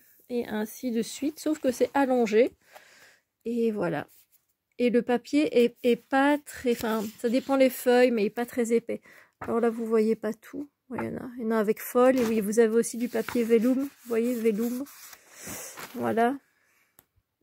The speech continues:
Donc, on a du, du fleuri, on a du cartonné, du vellum, du papier plus fin. On a vraiment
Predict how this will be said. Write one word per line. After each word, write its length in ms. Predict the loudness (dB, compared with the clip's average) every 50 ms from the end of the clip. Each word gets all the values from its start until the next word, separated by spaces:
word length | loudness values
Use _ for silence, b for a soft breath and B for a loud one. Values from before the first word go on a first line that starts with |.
| _ _ _
Donc, 500 | -12 -10 -8 -8 -6 -6 -6 -8 -8 -8 -8
on 120 | -6 -4
a 120 | -4 -4 -6
du, 360 | -6 -8 -6 -6 -4 -4 -6
du 140 | -6 -10 -12
fleuri, 760 | -12 -12 -10 -6 -4 -4 -6 -6 -10 -10 -10 -8 -6 -6 -6
on 200 | -6 -6 -6 -6
a 300 | -8 -8 -10 -12 -12 -16 _ _ _ _ _ _ _ _ _ _ _ _ _ _ _ _ _ _ _ _ _ _ _ _ _ _ _ _ _ _ -14
du 220 | -12 -8 -8 -6
cartonné, 600 | -2 -2 -4 -4 -4 -2 -2 0 2 4 4 2 2
du 180 | 0 -2 -2
vellum, 640 | 0 0 0 0 0 0 0 0 0 0 0 0 -2
du 160 | -2 -4 -4
papier 320 | -4 -4 -4 -4 -6 -8
plus 180 | -6 -6 -6 -6
fin. 440 | -6 -6 -4 -2 0 2 2 2 2
On 100 | 0 0
a 80 | -2
vraiment 440 | -2 -4 -4 -4 -2 -2 -2 -4 -4